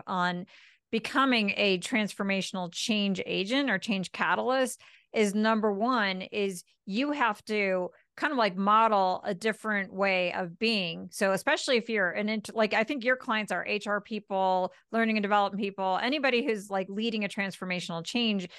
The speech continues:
within an organization, they almost have to go first, put their oxygen mask on.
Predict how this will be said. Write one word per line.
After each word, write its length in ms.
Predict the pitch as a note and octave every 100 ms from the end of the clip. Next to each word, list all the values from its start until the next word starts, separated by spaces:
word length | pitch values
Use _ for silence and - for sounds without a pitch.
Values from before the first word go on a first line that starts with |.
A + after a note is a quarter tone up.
| - -
within 280 | A3 B3+ B3+
an 120 | A#3
organization, 680 | G#3 G#3 G3+ F#3+ A3 G#3 G3
they 160 | G#3+ G#3+
almost 260 | G#3+ G#3+
have 140 | G3 F#3
to 80 | F#3+
go 160 | F#3
first, 340 | F3 F3+ D#3+ -
put 140 | G3+
their 140 | F3+
oxygen 540 | - F#3+ - F#3+ F#3+ F3+
mask 340 | E3+ E3 -
on. 340 | D#3+ D#3+ E3+